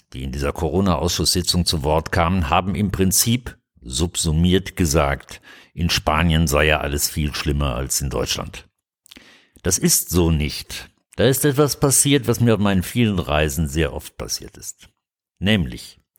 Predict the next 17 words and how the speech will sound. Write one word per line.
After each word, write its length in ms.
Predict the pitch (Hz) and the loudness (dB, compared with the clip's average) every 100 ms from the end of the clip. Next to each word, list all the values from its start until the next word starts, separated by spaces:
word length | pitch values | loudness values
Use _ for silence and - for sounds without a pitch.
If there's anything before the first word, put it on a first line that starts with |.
| _ | _
irgendjemand 720 | 117 139 139 78 95 92 87 | 2 4 2 0 2 2 0
im 140 | 80 78 | -2 -2
Land 300 | 65 73 - | -2 -6 -6
X 540 | 127 - - - - | -6 -2 -2 -2 -8
sagt, 540 | - 87 85 85 - - _ - _ _ - | -6 0 0 0 -8 -20 _ -20 _ _ -2
"Also 220 | - 87 | 0 0
bei 140 | 76 80 | 0 0
uns 300 | 120 127 - | 2 2 2
hier 240 | 117 117 | 2 2
ist 200 | 95 - | 0 -2
die 60 | 90 | 0
Bürokratie 920 | 90 76 78 - 69 - - 113 113 | 0 0 -4 -6 -8 -8 -4 -2 -2
viel 400 | - 110 113 101 | -6 -2 -2 -2
schlimmer 460 | - 82 95 90 | -2 0 2 2
als 200 | 65 78 | 0 -4
überall 400 | - 82 73 67 | -4 -4 -2 -2
anders." 560 | 53 69 69 - - - | -4 -6 -6 -4 -4 -4